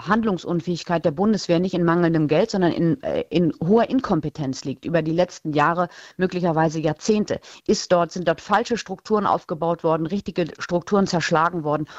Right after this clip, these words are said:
Und immer mehr Geld in die falschen Strukturen zu kippen, löst dann das Problem auch nicht per se,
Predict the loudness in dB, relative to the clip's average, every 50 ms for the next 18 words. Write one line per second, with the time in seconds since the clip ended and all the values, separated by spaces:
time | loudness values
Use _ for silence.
0 | -14 -4 -2 -2 0 2 4 4 4 4 4 2 0 0 2 2 2 2 2 0
1 | -2 -2 -2 -2 -2 0 0 0 0 0 -4 -6 -6 -10 -14 -6 0 2 2 2
2 | 2 -2 -6 -4 -2 -2 0 2 2 4 4 4 4 2 0 -2 -2 -4 -4 -4
3 | -4 -2 0 0 0 2 2 2 0 0 0 -4 -6 -6 -6 -4 0 0 2 2
4 | 0 0 0 0 0 0 -4 -8